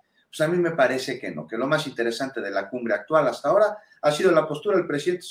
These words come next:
eh, López Obrador de no asistir por la exclusión de tres países de la región, y, y luego lo que se suma a esto es el llamado para que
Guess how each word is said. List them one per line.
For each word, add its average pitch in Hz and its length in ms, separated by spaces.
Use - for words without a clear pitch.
eh, 139 220
López 165 240
Obrador 175 320
de 165 80
no 156 80
asistir 151 480
por 131 180
la 110 80
exclusión 117 540
de 117 120
tres 117 220
países 113 360
de 101 80
la 95 160
región, 143 440
y, 127 280
y 165 40
luego 147 320
lo - 120
que 113 140
se - 160
suma 127 520
a 123 140
esto 120 180
es 156 80
el 120 100
llamado 107 400
para 95 220
que 85 440